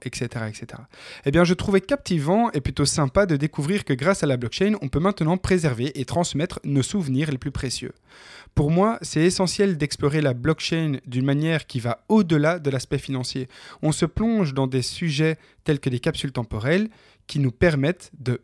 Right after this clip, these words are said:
préserver des souvenirs et des émotions précieuses pour les générations futures. Et la blockchain a certainement encore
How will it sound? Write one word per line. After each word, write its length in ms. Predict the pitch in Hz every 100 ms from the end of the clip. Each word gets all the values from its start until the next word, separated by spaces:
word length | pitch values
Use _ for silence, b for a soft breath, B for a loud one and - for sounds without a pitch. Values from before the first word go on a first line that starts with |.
| -
préserver 760 | - 180 156 113 120 147 202
des 140 | 131 120
souvenirs 580 | - 104 107 123 180 -
et 200 | 180 208
des 340 | 143 123 113 165
émotions 420 | 175 143 - 113
précieuses 680 | - 170 160 - 120 151 -
pour 460 | - 160 190 - -
les 240 | 120 127 143
générations 520 | - 127 127 110 -
futures. 400 | 120 - - - - B B B
Et 60 | 143
la 140 | 147
blockchain 480 | 139 143 - 151 190 -
a 80 | 127
certainement 480 | - - 147 143
encore 320 | 131 - 107